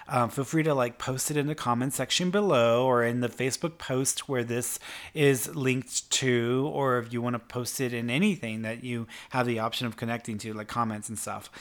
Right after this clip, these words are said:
Instagram, et cetera. Just sh-, share your story. I'd love to hear it. So that's pretty much what's been going on. Um, you know, I,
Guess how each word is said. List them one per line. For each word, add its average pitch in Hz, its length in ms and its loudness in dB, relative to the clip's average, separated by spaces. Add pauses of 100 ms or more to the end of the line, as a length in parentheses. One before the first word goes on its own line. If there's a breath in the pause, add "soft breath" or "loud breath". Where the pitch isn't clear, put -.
(160 loud breath)
Instagram, 120 460 -2
et 107 100 -8
cetera. 104 360 -8
Just - 240 -4 (500)
sh-, - 180 0 (160)
share 147 240 4
your 196 100 2
story. 160 380 2
I'd 113 100 -4
love 139 120 -4
to 131 100 -6
hear 110 220 -4
it. - 260 -10 (380 loud breath)
So 131 500 6 (720)
that's 156 340 6
pretty 214 320 2
much 185 300 0
what's 180 180 0
been 175 180 -2
going 160 300 2
on. 131 400 2 (480 loud breath)
Um, 117 960 4 (800)
you 160 180 2
know, 120 340 0 (300)
I, 170 380 4